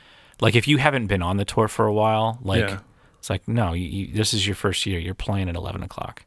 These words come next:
Speaker 2: Yeah. But I, I also
Speaker 1: I'm
Speaker 2: feel like
Speaker 1: looking at the lineup, by the
Speaker 2: Sure,
Speaker 1: way.
Speaker 2: but depending on, like, the size of the bands, like,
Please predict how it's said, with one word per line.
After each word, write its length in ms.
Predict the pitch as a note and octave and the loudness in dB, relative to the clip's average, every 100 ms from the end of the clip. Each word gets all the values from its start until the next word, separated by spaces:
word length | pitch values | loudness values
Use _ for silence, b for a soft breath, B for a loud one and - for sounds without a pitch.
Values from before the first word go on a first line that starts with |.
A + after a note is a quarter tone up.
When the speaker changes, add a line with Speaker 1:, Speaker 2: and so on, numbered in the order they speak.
| - | -2
Speaker 2:
Yeah. 320 | A#2 G2+ G#2+ - - | 0 0 -6 -4 4
But 100 | G3+ | 6
I, 220 | G3 G3+ - | 8 4 2
I 100 | - | 4
also 180 | G#3+ - | 4 4
Speaker 1:
I'm 60 | - | 6
Speaker 2:
feel 80 | D3+ | 8
like 100 | D#3 | 8
Speaker 1:
looking 120 | C#3+ | 4
at 60 | |
the 100 | - | 2
lineup, 380 | F2 E2 D#2+ - | 0 -2 -4 -6
by 100 | - | -8
the 60 | - | 0
Speaker 2:
Sure, 200 | - A#2+ | 4 4
Speaker 1:
way. 80 | G#2 | 4
Speaker 2:
but 120 | - | 4
depending 280 | D3 F3+ F#3+ | 6 6 8
on, 100 | D#3+ | 8
like, 160 | C#3 B2 | 6 2
the 100 | A#2+ | 2
size 360 | - A2+ A2+ | 4 4 4
of 100 | A2 | 0
the 80 | G#2 | -4
bands, 440 | G2 G2+ G2 G#2+ - | -4 -4 -4 -4 -2
like, 280 | - - | -2 -6